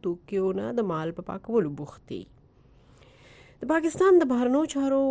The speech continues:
وزارت وایي، هغوی د ترهګرو چې په بلوچستان کې څوارلس پاکستاني امنیتي سرتیري وژلي، د ایران نه راغلي وو. د پاکستان د بهرنیو چارو وزیر شاه محمود قریشي وایي، هیواد یې داسې شواهد لري،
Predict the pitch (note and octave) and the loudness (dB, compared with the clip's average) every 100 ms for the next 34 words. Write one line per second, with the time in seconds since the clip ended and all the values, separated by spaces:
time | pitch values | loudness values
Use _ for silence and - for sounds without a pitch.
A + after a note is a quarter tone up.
0 | A#3 F3 E3+ F3 G#3 G#3+ A3 A#3 A3 F3 | 0 0 -2 -6 -6 -2 0 0 -4 -6
1 | D#3 G3+ A#3+ B3+ B3+ F3+ F3 F3 D3+ E3 | -2 -2 -2 -2 -4 -4 -4 -4 -10 -8
2 | F#3 A3+ B3 C4 C4 - - - F3+ F3 | -4 -2 -2 -2 -6 -20 -20 -14 -6 -6
3 | F3 E3+ E3 F3 - G3 G#3+ G#3 A3 A3 | -4 -6 -6 -10 -6 -4 -2 -4 -6 -8
4 | - - F3+ A3 C4 B3+ - E3 F#3 - | -8 -6 -4 -2 -6 -8 -10 -10 -10 -10
5 | E3+ F3 - F3 E3+ E3+ G#3+ G#3 E3 - | -6 -6 -4 -2 -2 -4 -8 -8 -8 -6
6 | F3 D#3 D#3+ G#3 A#3 C4+ - - - - | -6 -6 -6 -4 -4 -6 -10 -20 -20 -6
7 | D#3+ - G3 A3 A#3 D#3+ C3+ B2+ - B2 | -4 -2 -2 0 0 0 -4 -12 -12 -16
8 | - - _ _ - - - G#3+ D4+ D4+ | -18 -20 _ _ -20 -20 -6 -2 -2 -2
9 | - E4+ C#4+ A3 G#3 A#3 A3+ G#3 F3+ F3 | 0 0 2 0 0 -2 -4 -4 -4 -2
10 | G3 - - _ - C4 C4+ A3 F#3+ G3 | -2 -2 -20 _ -6 0 0 0 -2 -4
11 | - F3 E3+ G#3+ G3+ F#3+ F#3+ - - - | -6 -6 -4 -2 0 0 -6 -16 -20 -16
12 | - A3+ B3 C4 A#3 E3+ F#3 A3+ - A#3+ | -2 2 2 2 0 -4 -6 -6 -8 -10
13 | A#3 E3+ D#3+ D#3 G3+ E3+ D3 D3 | -6 -6 -6 -6 -6 -4 -6 -8